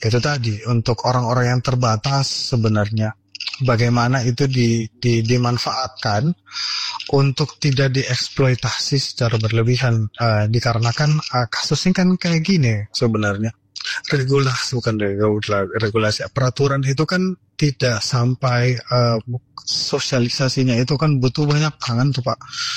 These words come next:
Butuh banyak tangan ya, karena Indonesia ini sangat luas, sehingga wilayah-wilayah pulau, jangankan di wilayah yang luar tuh, wilayah-wilayah yang, eh, yang katakanlah di Kota Makassar ini saja itu masih,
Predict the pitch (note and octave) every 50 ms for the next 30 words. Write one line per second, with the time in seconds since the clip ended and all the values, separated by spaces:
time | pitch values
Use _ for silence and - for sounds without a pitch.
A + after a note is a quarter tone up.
0 | - - - - - - C3 C3 - C3+ B2 B2 A#2+ A#2+ B2 B2 A#2 - - B2
1 | B2+ C3+ C#3 C#3 B2+ A#2+ A2+ - A#2+ A#2+ B2 B2+ C3 C3 A#2+ C3 B2+ - C3+ B2+
2 | C#3+ D3 D3+ C#3 C#3 C3+ C3+ C3+ A#2+ G2 F#2+ C#3 D#3 - - - - - - -
3 | - - - - - - - C#3 B2 G#2+ C#3 D3 D#3 F3 E3 C#3 A2+ A2+ C3+ E3
4 | G3 G3 - C3+ C3+ C3 C3 C3 B2+ B2+ B2+ B2+ B2+ B2+ C3 C3 B2+ B2 B2 B2+
5 | B2+ B2+ B2 B2 A#2+ - _ - F#3 G3+ G#3+ G#3 F3 - - - - E3+ F#3 F3+
6 | _ _ - - B2+ A2+ A2 A2+ A#2+ B2+ C3 C3+ C#3 C3+ B2+ B2+ B2 B2+ A#2+ A#2+
7 | B2 B2 B2+ B2+ C3+ C#3 C#3 D3+ E3 F#3 F#3 F#3 - - - D#3 C#3 C3 - _
8 | _ _ - D3 C#3 C#3 C#3 C#3 C3 B2+ B2+ C3 C3 C3 C3+ C3+ C3+ B2+ B2+ C3
9 | C3+ C3+ C3 C3 C3 C3 B2 - B2+ B2+ B2 B2 B2 B2 B2 A#2+ A#2 B2+ C3+ C3
10 | C3 C3+ B2+ - - B2+ - A2+ C#3 E3 F#3+ F#3+ F#3 F3 - D#3 D3 D3+ C#3+ C#3+
11 | C3+ D3 D3 C#3+ - C#3+ C3+ C3 C3+ C3+ C#3 D3+ D3+ D3 D#3+ C#3+ C3+ - G3 G3
12 | F#3 C#3 B2 - - - D3+ C#3+ C#3